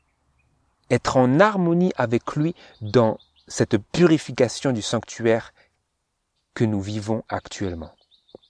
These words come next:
Et une autre chose que ces pères, que ces vieillards, comme la parole de Dieu nous dit, ont réalisé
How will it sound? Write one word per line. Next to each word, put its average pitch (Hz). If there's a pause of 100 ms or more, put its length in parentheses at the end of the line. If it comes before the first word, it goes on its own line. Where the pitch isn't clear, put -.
(1400)
Et 131
une 139
autre 226
chose 269
que -
ces 131 (1400)
pères, 202 (140)
que 135
ces 135
vieillards, 147
comme 139
la 139
parole 143
de 135
Dieu 131
nous 135
dit, 156 (400)
ont 127 (460)
réalisé 170